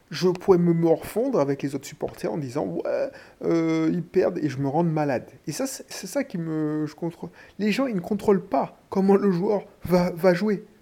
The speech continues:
Donc ça sert à rien de se prendre la tête et se rendre malade. On va me dire, « Oui, mais c'est leur loisir. » À ce moment-là, ça veut dire que, alors, quatre-vingt-quinze pour cent des gens veulent avoir de l'argent, mais ils ve-, ils sont pas prêts à être, à payer le prix pour. Donc du coup,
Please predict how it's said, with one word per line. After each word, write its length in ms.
Donc 100
ça 100
sert 200
à 80
rien 200
de 120
se 80
prendre 200
la 120
tête 180
et 60
se 120
rendre 200
malade. 300
On 40
va 140
me 120
dire, « 160
Oui, 140
mais 120
c'est 120
leur 160
loisir. » 480
À 60
ce 140
moment-là, 500
ça 160
veut 80
dire 160
que, 120
alors, 160
quatre-vingt-quinze 480
pour 180
cent 100
des 160
gens 260
veulent 380
avoir 260
de 60
l'argent, 420
mais 80
ils 60
ve-, 200
ils 60
sont 160
pas 140
prêts 180
à 220
être, 260
à 120
payer 220
le 120
prix 220
pour. 280
Donc 120
du 140
coup, 320